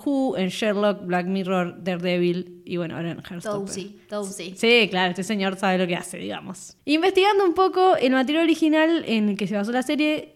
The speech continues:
Speaker 1: em, nació en Tumblr, en realidad, en dos mil dieciséis. Y
Speaker 2: Nunca fui una chica Tumblr.
Speaker 1: yo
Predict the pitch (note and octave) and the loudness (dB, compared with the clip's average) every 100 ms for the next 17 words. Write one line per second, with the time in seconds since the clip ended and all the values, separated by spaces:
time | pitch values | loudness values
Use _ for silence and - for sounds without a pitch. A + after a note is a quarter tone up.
0 | - A#3+ A#3 A3+ G#3+ G#3 G3+ G3 - A3+ | -6 0 2 2 0 0 -2 -4 -2 -2
1 | A3 E4 F4 C#4 D#4+ E4+ G#3 F#3 F#3 - | 2 4 4 6 6 6 4 2 0 -4
2 | F#3 F#3 F3+ F#3 A3 G#3+ F#3 G3 G#3 G#3+ | -2 0 0 0 2 2 2 0 0 -4
3 | G#3+ C4+ C4 C#4 - - - _ - D4 | -2 2 2 0 -8 -20 -20 _ -4 2
4 | D#4 D#4+ D4+ D#4 - C#4 B3+ A#3+ - G3+ | 4 2 -2 -6 -6 -6 -10 -12 -10 -10
5 | G3 F3+ F3+ F#3 G3+ - | -10 -12 -14 -12 -6 0